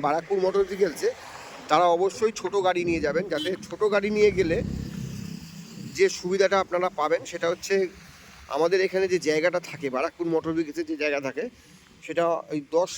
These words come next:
ফুটের মতো, ঠিক আছে? এই যে এটা দশ ফুটের মতো। তো এই দশ ফুটের মধ্যেই ঢোকাতে হবে, তার জন্য ছোট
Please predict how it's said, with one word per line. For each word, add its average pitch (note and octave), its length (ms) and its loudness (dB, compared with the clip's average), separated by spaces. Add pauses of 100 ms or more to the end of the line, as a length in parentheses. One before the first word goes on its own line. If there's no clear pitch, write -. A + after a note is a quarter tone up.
ফুটের F#3 360 0
মতো, - 220 -8 (960)
ঠিক G#3 180 -4
আছে? A#2 120 -14 (200)
এই D3 80 -6
যে D3+ 100 -2
এটা D#3 100 0 (120)
দশ D#3 120 0 (120)
ফুটের D3 320 -2
মতো। - 180 -10 (960)
তো C#3+ 60 2 (180)
এই E3+ 80 4 (120)
দশ E3 140 2 (140)
ফুটের F#3 380 2
মধ্যেই E3+ 360 -2
ঢোকাতে D#3 320 -4
হবে, C#3+ 140 -2 (100)
তার C#3+ 160 -6
জন্য D#3 160 0 (640)
ছোট G3 160 -10